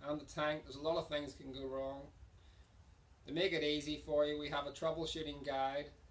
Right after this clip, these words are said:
at our website, clear choice water filters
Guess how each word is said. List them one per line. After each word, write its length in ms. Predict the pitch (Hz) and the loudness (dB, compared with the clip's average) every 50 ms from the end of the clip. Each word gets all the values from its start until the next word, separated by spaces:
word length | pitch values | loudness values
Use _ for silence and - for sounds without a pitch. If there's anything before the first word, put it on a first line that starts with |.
| - - - - - - - - | -20 -20 -20 -20 -20 -18 -8 -4
at 120 | 135 135 | -2 0
our 120 | 135 135 135 | 0 0 0
website, 600 | 131 135 143 147 147 147 - - 147 147 147 147 - - - - - - | 0 0 0 0 0 -2 0 2 2 2 2 0 -4 -14 -20 -20 -10 -4
clear 220 | 156 156 160 160 | 2 2 4 4
choice 360 | 156 - 151 143 139 135 - | 2 2 2 0 0 0 -2
water 260 | 139 135 139 139 143 143 135 | -4 -4 -2 -2 -2 -2 -2
filters 480 | 147 143 135 135 - 147 147 147 - | -4 -4 -4 -4 -2 -2 -2 -2 -4